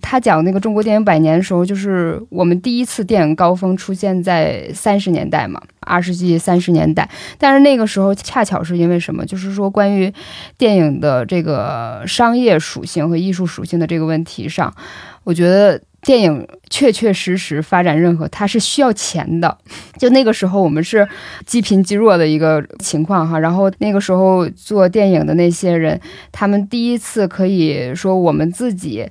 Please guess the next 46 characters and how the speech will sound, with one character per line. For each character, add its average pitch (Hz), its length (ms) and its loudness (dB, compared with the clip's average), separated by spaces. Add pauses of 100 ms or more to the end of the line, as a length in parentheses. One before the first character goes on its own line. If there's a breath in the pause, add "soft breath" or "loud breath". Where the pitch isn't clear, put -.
(160 soft breath)
能， 151 400 0 (220 soft breath)
呃， - 400 -4
生 202 200 0
产 196 360 -2
自 196 180 -8
己 170 320 -8
的 - 160 -4
电 175 320 2
影， - 160 -2
然 - 160 -2
后 175 140 0
在 180 180 2
院 190 300 2
线 180 180 0
上 175 160 0
占 196 140 2
有 160 140 2
一 196 120 -4
席 180 220 -4
之 190 180 -4
地 190 180 -4
的 160 80 -2
时 160 140 -8
候， 160 160 -4
恰 190 220 -2
恰 185 120 2
是 180 160 -2
因 180 140 2
为 185 80 0
一 190 200 -2
战 185 260 2
时 160 200 -6
期， 160 320 -10
就 165 140 -6
是 165 240 -4 (220 loud breath)
欧 180 120 -2
洲 185 140 4
国 180 140 4
家 185 180 4
无 170 160 -2
暇 160 320 -2 (340)
顾 202 160 -4
及 160 400 -4
的 165 140 -2
时 - 180 -8
候。 156 280 -8